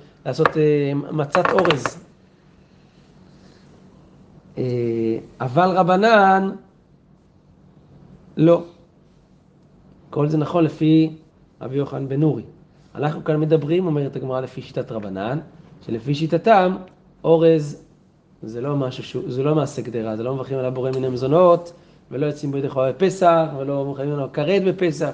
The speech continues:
כלום. הגמרא אומרת, "ורבנן לא?" אתה אומר שזה לא לפי רבנן, והתניא, הכוסס את החיטה, לכסוס, זה לאכול אותה כמות שהיא,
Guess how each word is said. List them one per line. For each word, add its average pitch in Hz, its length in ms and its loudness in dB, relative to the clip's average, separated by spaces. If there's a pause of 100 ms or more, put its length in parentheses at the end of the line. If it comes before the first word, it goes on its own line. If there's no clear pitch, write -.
כלום. 117 140 -8 (1400)
הגמרא 117 220 -2
אומרת, 120 320 -4
"ורבנן 113 480 -2
לא?" 165 380 6 (580)
אתה 123 80 -10
אומר 143 180 -4
שזה 135 260 -6
לא 147 120 0
לפי 147 180 -4
רבנן, 139 440 0
והתניא, 160 540 2 (480)
הכוסס 220 500 -4
את - 60 -6
החיטה, 165 480 2 (760)
לכסוס, - 720 -4 (420)
זה 139 400 0 (420)
לאכול 143 360 0
אותה 165 140 -2
כמות 202 360 0
שהיא, 123 180 -2